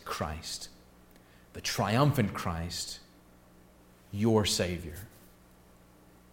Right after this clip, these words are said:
The response to that is simply to say, "Hallelujah, what a Savior he is. Lord, bring your kingdom,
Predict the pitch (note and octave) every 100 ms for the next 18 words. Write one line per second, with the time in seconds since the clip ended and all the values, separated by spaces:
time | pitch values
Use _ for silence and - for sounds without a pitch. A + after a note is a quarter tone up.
0 | - - - - G#2+ G#2 G2 - G#2+ A2
1 | - - A#2 G2 G2 G2 F#2+ - - -
2 | - - - A2 F#2+ G2+ G2 - F2 E2
3 | E2 D#2+ - - - - - - - -
4 | - - - B2 A#2 A2+ B2+ B2+ F2+ E2
5 | D#2+ - - - - - - - - -
6 | G2+ G2 B2+ B2+ G#2+ - - - - -
7 | - F2 - A#2 A2 A2+ G#2+ A2 G#2 G2+
8 | - D#2+ D#2 E2+ - - - - - -
9 | - - G2+ G2+ F2+ G#2+ A#2 B2 B2+ B2+
10 | B2+ - - - G2 G#2 - G2+ F#2 E2+
11 | D2+